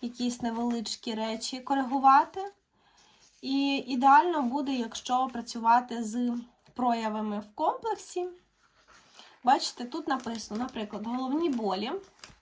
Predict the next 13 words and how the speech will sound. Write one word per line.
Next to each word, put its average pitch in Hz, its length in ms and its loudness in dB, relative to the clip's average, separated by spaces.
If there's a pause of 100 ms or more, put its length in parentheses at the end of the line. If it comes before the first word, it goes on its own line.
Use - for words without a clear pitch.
(2500)
Пишеться, 240 640 -4 (100)
що - 280 -4
може 269 320 2
провокувати, 254 1040 -2 (1000)
через 294 400 2
що. - 520 0 (560)
Тобто, 330 400 4
навіть 302 520 4
прочитавши 285 680 4
книгу, 320 560 0
ви 285 240 -2
зможете 294 440 2
зрозуміти, 269 840 -2